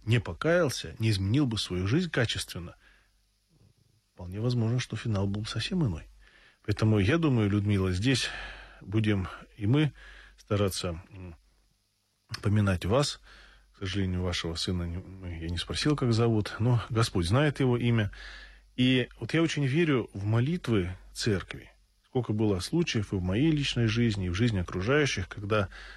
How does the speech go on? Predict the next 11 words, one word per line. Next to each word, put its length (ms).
общая 480
молитва 640
церкви, 600
она 240
выступала 560
в 80
качестве 560
практически 920
самого 280
главного 600
гаранта 640